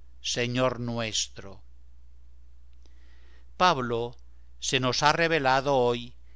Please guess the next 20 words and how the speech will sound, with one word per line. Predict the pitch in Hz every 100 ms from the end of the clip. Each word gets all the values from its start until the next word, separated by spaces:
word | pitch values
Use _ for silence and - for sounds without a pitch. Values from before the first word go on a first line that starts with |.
| - -
en | 143 127
la | 117 107
cumbre | - 180 175 147 123 113 107 107
de | 123
su | - 123
pensamiento | 127 120 120 113 127 143 147 139 143
y | 131
de | 117
su | - 107
amor. | 95 101 98 92 - - - - - - - - - - - - - -
Este | 151 156 - 160
capítulo | 147 - 165 - 143 139 135
octavo | 123 - - 135 123 107 101 101 -
a | 123
los | 127 135
romanos | 135 143 123 117 117 135 - - - - - -
no | 123 139 151
cansa | - 165 143 120 - 98 90 - -
el | 127 127 123
leerlo. | 113 110 101 95 95 90